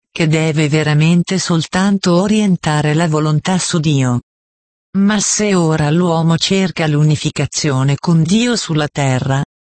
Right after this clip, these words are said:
allora ha rinunciato ad ogni resistenza e perciò non deve mai combattere contro i tentativi dell'avversario di riconquistare la volontà.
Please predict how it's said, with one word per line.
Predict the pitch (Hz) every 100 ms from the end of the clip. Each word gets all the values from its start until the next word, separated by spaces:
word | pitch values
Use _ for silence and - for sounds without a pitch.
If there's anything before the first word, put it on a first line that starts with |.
| _ 180
allora | 196 202 175 175 156 156
ha |
rinunciato | 147 139 143 143 - 165 156 - 139
ad | 143 180
ogni | 202 185 190
resistenza | 190 - 185 - 131 127 131 - 135
e | 131 131
perciò | 143 151 - 196
non | 185 185
deve | 180 196 165 160
mai | 160 156 165 165
combattere | - 160 160 180 - 151 135 131 -
contro | - 147 143 - 160 156
i | 160
tentativi | - 170 165 151 - 202 202 175
dell'avversario | 131 135 139 131 151 151 - 170 160 147 139
di | 165
riconquistare | 170 - 190 180 160 - - 151 147 151
la | 170
volontà. | 156 151 151 143 120 113